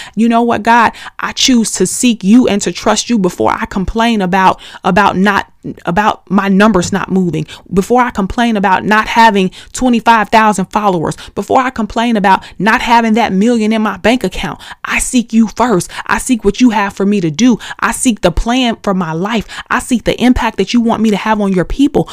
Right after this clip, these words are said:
because when I seek those things, then all that other stuff, you're gonna add it unto me." So don't you get caught up in numbers.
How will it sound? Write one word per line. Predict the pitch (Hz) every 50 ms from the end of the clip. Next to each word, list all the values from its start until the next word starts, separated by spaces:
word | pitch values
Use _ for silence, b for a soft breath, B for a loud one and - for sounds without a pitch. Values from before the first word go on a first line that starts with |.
| B B
because | - 202 233 214 196
when | 190 185 190
I | 208 214 254
seek | - - 247 214 185
those | - 220 240 294 320 320 -
things, | - 339 339 349 330 302 302 - B B B B
then | 220 214 - -
all | - 208 240 247 226
that | 240 233 208
other | 226 233 214 202
stuff, | - - 190 185 -
you're | 214 196
gonna | 202 190 180
add | - - 185 180 170
it | 170 170
unto | 165 165 160 - - 170
me." | 160 151 156 165 156 - - - - _ _ _ _ _ _ _ _ _ _ _ _ _ _ _ _ B B B B B
So | B - 202 190
don't | 208 196 196 -
you | 233 220
get | 254 247 -
caught | - 262 262 294
up | 311 - 277
in | 269 254
numbers. | 226 190 190 185 180 190 196 196 196 214 - - - -